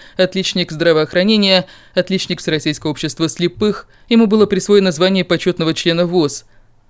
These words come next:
Андрей Сергеевич Ануфриев умер шестнадцатого ноября тысяча девятьсот семьдесят девятого года в Кисловодске. В восьмидесятом году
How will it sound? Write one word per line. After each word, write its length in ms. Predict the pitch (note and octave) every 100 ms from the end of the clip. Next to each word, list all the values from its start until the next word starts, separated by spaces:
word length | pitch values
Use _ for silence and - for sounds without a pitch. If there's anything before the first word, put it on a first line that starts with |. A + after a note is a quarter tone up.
| -
Андрей 300 | E3+ D3 D3
Сергеевич 480 | D3+ C3+ C#3+ C#3 D#3+
Ануфриев 500 | F3+ F#3 E3 D#3 -
умер 220 | F3+ E3+
шестнадцатого 600 | - E3+ F3 E3 - D#3
ноября 360 | D#3 D3+ F#3
тысяча 320 | F3+ D#3 - C#3+
девятьсот 280 | C#3+ D#3
семьдесят 280 | C#3 D3 C#3
девятого 340 | C#3 D3 C#3+ C#3+
года 220 | D3 C#3+
в 40 |
Кисловодске. 760 | - - D#3+ D#3 C3+ - C#3 C3+ _ _ _ _ _
В 60 | -
восьмидесятом 640 | D3 D3+ C#3+ C#3 D#3 D#3
году 360 | C#3+ D3 G3